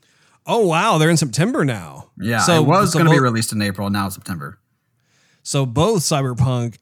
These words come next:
Speaker 1: and Avengers are, uh, are pushed back to September. Wow. So third quarter. Okay. Interesting.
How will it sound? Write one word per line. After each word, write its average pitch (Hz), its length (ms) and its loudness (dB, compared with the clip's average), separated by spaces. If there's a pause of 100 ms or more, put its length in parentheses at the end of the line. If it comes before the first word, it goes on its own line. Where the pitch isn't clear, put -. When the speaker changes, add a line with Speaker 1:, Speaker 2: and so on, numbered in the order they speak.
Speaker 1:
and 165 400 2
Avengers 117 640 -6
are, 107 460 -12
uh, 95 280 -14
are 92 120 -18
pushed 120 220 -10
back 104 160 -16
to 110 60 -20
September. 101 520 -14
Wow. 117 640 -4 (300)
So 107 240 -10
third 151 360 -4
quarter. 95 440 -14 (100)
Okay. 92 380 -18 (1900)
Interesting. 78 680 -20